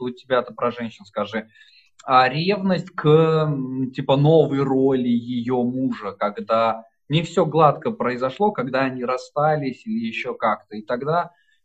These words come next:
ну, мужики не очень хорошо с этим, ну, есть такие ревнивые, знаешь, они начинают ревновать детей к новой роли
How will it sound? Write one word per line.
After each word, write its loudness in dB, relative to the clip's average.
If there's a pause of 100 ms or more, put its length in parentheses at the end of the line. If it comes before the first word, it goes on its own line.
ну, -4
мужики -4
не 2
очень -6
хорошо -2
с -14
этим, -8 (120)
ну, 4
есть 2
такие -2
ревнивые, 2
знаешь, -4
они 2
начинают -2
ревновать 0
детей -4
к -12
новой 0
роли -4